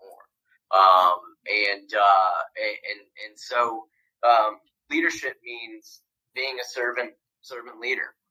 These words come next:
Leadership being is, is, is being a servant manager, being there for your people, being there to support, um, you know, a, a general manager, um, a B D M,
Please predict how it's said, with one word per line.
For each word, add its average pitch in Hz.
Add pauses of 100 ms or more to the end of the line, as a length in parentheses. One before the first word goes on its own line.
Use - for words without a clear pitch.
(120)
Leadership 120
being 110
is, 110 (200)
is, - (140)
is 104 (160)
being 117
a 101
servant 120
manager, 113
being 110
there 104
for 110
your 120
people, -
being 104
there 101
to 98
support, - (500)
um, 104 (260)
you 123
know, 98
a, 104
a 104
general 143
manager, 117 (320)
um, 101
a -
B 127
D 131
M, 135